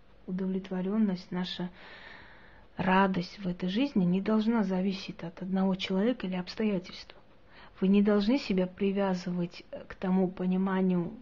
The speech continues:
вещей, что если у вас нет мужчины, значит, вы несчастливые, никому не нужны, покинутые и так далее. Нужно уметь любить себя такой, какая есть,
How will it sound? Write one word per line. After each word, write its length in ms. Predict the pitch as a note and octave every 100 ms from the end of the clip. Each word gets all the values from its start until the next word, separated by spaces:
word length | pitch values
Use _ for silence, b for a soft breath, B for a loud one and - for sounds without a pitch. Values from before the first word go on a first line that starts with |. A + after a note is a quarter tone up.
| -
вещей, 480 | F3+ - B3+ D4 D4+ - B B B B B
что 260 | - - F3
если 360 | G3 G#3 -
у 40 | F3+
вас 240 | F3+ -
нет 240 | E3+ -
мужчины, 580 | F3+ F3+ C#4 C#4+ G3+ G3+ -
значит, 240 | G#3+ - G3
вы 100 | F#3+
несчастливые, 840 | F#3 - G3 - C4 C4+ B3 A#3 B B B B -
никому 320 | F#3 F#3 F3+
не 120 | F3
нужны, 340 | G3+ B3 G#3+ F#3
покинутые 800 | E3+ - G#3 G#3 G3+ F#3 F#3 - -
и 80 | G3+
так 180 | F#3 F3
далее. 280 | D#3+ G3 - b b b b b b - - -
Нужно 380 | G3 F#3+ G3+ G3
уметь 480 | G3+ G3+ A#3 A#3+
любить 360 | G3 F#3+ F#3+ F#3+
себя 400 | G3 F#3 F3 - - -
такой, 340 | - F3+ A#3 C#4+
какая 380 | - - G3 G#3+
есть, 440 | G3 F#3 E3